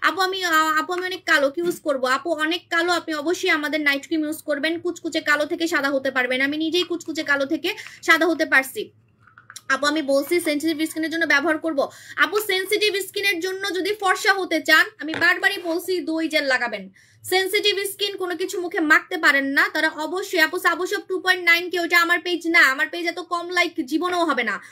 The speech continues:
আমার সামান্য TikTok, TikTok-এ এক লক্ষ ফলোয়ার হয়ে গেছে। আপনার কাছে মনে হয় যে সাবু শপে, আহ, দুই হাজার ফলোয়ার থাকবে? ওগুলা সব নকল পেজ। নকল পেজ আপনারা কেন বুঝেন না, আমি বুঝি না।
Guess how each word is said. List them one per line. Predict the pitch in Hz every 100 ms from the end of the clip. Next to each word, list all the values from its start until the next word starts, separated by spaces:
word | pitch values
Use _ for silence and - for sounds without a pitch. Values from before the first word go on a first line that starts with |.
| - -
আমার | 302 349 415 427
সামান্য | 427 381 403 415
TikTok, | 427 453 427 - 277 247 -
TikTok-এ | 415 - 403 392
এক | 440 330 359
লক্ষ | 381 381 - 427
ফলোয়ার | 370 339 330
হয়ে | 339 277
গেছে। | 254 247 214 208 - -
আপনার | 285 349
কাছে | 381 415
মনে | 370 359 381
হয় | 403
যে | 311 339
সাবু | 381 339 370
শপে, | 415 370 381 359
আহ, | 302 285
দুই | 277 349 381
হাজার | 381 381 381
ফলোয়ার | 392 370 359 359
থাকবে? | 339 302 370 415 - -
ওগুলা | 311 370
সব | 415 427 427
নকল | 320 311 - 415 359
পেজ। | 311 254 285
নকল | 330 339 381
পেজ | 403 381
আপনারা | 370 381
কেন | 392 415 415 427
বুঝেন | 339 311 294
না, | 262 247
আমি | 269
বুঝি | 262 294 302
না। | 220